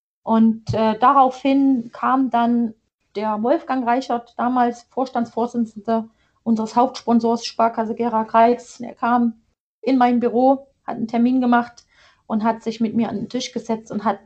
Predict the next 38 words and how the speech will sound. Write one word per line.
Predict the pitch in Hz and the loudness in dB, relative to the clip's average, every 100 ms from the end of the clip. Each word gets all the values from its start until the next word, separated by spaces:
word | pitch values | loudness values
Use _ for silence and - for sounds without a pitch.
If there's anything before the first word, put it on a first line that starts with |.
| _ _ - | _ _ -2
er | 220 247 262 | 2 4 4
hat | 254 247 | 0 -2
mich | 233 | -2
eigentlich | - 240 247 240 415 | 0 2 0 -4 -2
auf | 269 269 | -2 -2
die | 240 | -4
Idee | 220 262 262 | -2 0 0
gebracht | - 226 233 - _ _ _ _ _ _ | 0 0 -2 -6 _ _ _ _ _ _
und | 220 220 | 0 4
meinte | 233 240 233 | 4 4 0
wortwörtlich, | 226 233 - 240 233 226 - | -2 -4 -2 -2 -2 -6 -4
„Vera, | 226 233 233 226 _ _ _ - _ _ _ _ _ - | -2 0 0 -4 _ _ _ -20 _ _ _ _ _ -6
ähm, | 208 208 208 208 202 202 _ _ 233 | -2 0 0 0 -2 -4 _ _ 0
der | |
Nico | 226 262 247 | 2 2 2
hört | 240 240 - | 0 0 0
auf. | 233 240 - - _ _ _ _ _ - | 0 0 -4 -20 _ _ _ _ _ -6
Ich, | 240 - - - _ _ - | -6 -6 -16 -20 _ _ -8
wir | 226 | -2
haben | 247 | 0
so | 233 262 | 0 0
viel | 277 254 | 0 2
durch | 269 269 247 | 2 2 2
in | |
den | 233 | 0
letzten | 233 - 226 | 0 -2 2
Jahren, | 233 240 247 240 | 4 4 4 0
so | 247 | 0
viele | 254 247 240 | -4 0 0
Wechsel | 254 262 247 247 247 233 | 0 0 0 0 0 -2
und | 233 220 - | -2 -4 -4
was | 233 240 - | -6 -6 -16
nicht | 226 220 - - | -4 -4 -2 -2
alles | 254 254 | -4 -2
immer | 254 247 | 0 2
nur | 247 | 2
gut | 247 277 - | 2 0 2
war. | 247 240 | 4 2